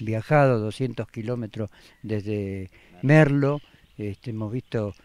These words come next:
los paisajes hermosos y sería una lástima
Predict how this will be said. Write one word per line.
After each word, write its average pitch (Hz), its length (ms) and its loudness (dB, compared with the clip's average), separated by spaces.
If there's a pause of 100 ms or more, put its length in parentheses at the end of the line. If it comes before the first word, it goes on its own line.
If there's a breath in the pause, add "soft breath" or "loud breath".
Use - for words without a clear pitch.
(140 soft breath)
los 110 160 -6
paisajes 127 800 -2 (300 soft breath)
hermosos 123 760 -2 (320 loud breath)
y 113 240 -4
sería 139 320 -2
una 131 180 -2
lástima 110 600 -4